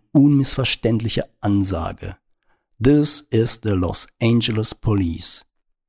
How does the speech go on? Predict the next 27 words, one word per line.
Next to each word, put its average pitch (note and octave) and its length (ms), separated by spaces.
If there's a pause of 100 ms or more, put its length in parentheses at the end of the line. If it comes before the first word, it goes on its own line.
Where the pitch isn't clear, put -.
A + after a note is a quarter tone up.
(360)
Und G#2 80
ich - 160
werde A2 300
aufgefordert, G2+ 880 (260)
sofort D3+ 800
auf C3+ 160
der A2 120
Stelle C#3 380
umzukehren. F#2+ 920 (400)
Ich - 120
schließe F3 300
den B2+ 140
Reißverschluss D3+ 680
und A#2+ 180
höre D3 180
in C#3+ 140
den A#2 140
folgenden C#3 520
Sätzen G#2+ 640
Worte B2+ 420
wie B2 260 (260)
„strictly D3+ 1040
restricted C#3 1000
area“ D3 880
und C#3+ 420 (280)
„consequences“ D3+ 1500
und C3+ 400